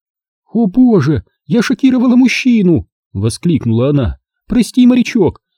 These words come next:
я же не знала, что у тебя с ней любовь!» Лицо её стало таким злобным, что Янг едва удержался, чтобы не швырнуть ей в лицо забористое словечко. «Заткнись и слушай меня!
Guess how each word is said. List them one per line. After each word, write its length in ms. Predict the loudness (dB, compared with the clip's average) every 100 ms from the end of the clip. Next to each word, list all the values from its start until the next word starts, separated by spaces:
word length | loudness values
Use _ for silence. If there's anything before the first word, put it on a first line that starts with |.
| _
я 140 | -4 2
же 100 | 2
не 100 | 2
знала, 360 | 2 0 0
что 160 | 0 -2
у 60 |
тебя 220 | 0 0 0
с 80 |
ней 120 | 2 2
любовь!» 540 | 2 2 2 0 -4 _ _ _ _ _ _ _ _ _ -8
Лицо 500 | -4 -4 -4 -2 0
её 180 | 0
стало 340 | -2 -4 -2 -2
таким 340 | -4 -2 -2
злобным, 540 | 0 0 0 -2 -6 -10 _ _ _
что 220 | -10 -4
Янг 320 | -2 -2 -2
едва 240 | -2 -2 0
удержался, 760 | 0 0 0 0 -2 -6 -14 _ _ _
чтобы 360 | -8 -2 0 2
не 120 | 0
швырнуть 480 | 0 -2 0 -2 -2
ей 140 | -2
в 80 | -2
лицо 340 | -4 -2 -2
забористое 580 | -2 -2 -2 -4 -4 -4
словечко. 640 | -2 0 0 -2 -6 -12 -14 _ _ _ _ _ _ -10
«Заткнись 720 | -6 -2 -2 -2 0 0 0
и 60 | -2
слушай 440 | 2 0 2 0
меня! 480 | 2 2 0 -4